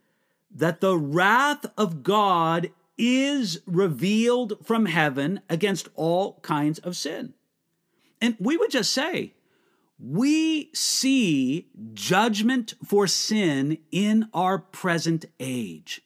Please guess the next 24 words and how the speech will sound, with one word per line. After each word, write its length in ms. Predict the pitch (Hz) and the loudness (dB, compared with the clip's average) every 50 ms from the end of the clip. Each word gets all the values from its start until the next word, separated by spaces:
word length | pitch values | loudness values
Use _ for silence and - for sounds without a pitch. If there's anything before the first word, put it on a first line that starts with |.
| _ _ _ _ - | _ _ _ _ -2
Now, 360 | 160 185 214 185 131 92 - _ _ - _ _ _ _ _ _ _ _ | 0 2 2 2 0 -2 -8 _ _ -20 _ _ _ _ _ _ _ _
there 380 | - 127 117 160 190 240 262 277 | -18 -6 0 2 4 4 4 2
will 240 | 262 226 233 226 208 | 2 4 4 4 2
be 320 | 160 131 196 202 208 214 - | 2 0 0 -2 -2 -2 -2
a 240 | 156 170 170 165 139 - - 139 127 | 0 0 2 0 -2 -4 -10 -14 -12
greater 920 | 113 110 120 120 120 127 160 190 254 320 349 349 330 277 202 170 143 127 - | -12 -10 -8 -4 0 2 4 4 4 4 4 2 4 4 4 4 4 2 2
revelation 760 | 143 147 156 156 135 139 131 127 123 123 120 - - 123 127 | 2 2 4 4 4 2 2 2 2 2 0 0 0 -2 -2
of 160 | - 139 123 | 0 -2 0
the 100 | 120 131 | 0 0
wrath 320 | 117 127 127 127 120 - 135 | 2 2 2 2 2 0 -4
of 140 | 120 110 | -6 -4
God 400 | 95 120 113 107 104 107 131 160 - | -2 -2 0 0 0 -2 -4 -4 -6
and 100 | 127 131 | -4 -2
all 140 | 131 135 123 | -2 -2 -2
the 100 | 127 120 | -2 -4
judgment 460 | 110 131 127 120 113 - 127 127 - | -2 -2 -2 -2 -2 -2 -4 -4 -4
that 120 | 123 - | -4 -6
that 160 | 120 110 107 | -6 -6 -6
entails. 460 | 117 107 101 113 98 92 85 - - - _ _ _ _ _ _ _ - | -6 -6 -6 -6 -8 -10 -10 -14 -16 -18 _ _ _ _ _ _ _ -2
Make 260 | 165 180 202 175 139 | 0 2 2 2 2
no 160 | 196 226 277 | 2 2 4
mistake 360 | 254 226 170 - - 185 156 160 | 2 2 0 0 0 0 2 2
about 280 | 147 202 240 262 226 | 2 2 2 2 0
it. 120 | 127 - | -2 -4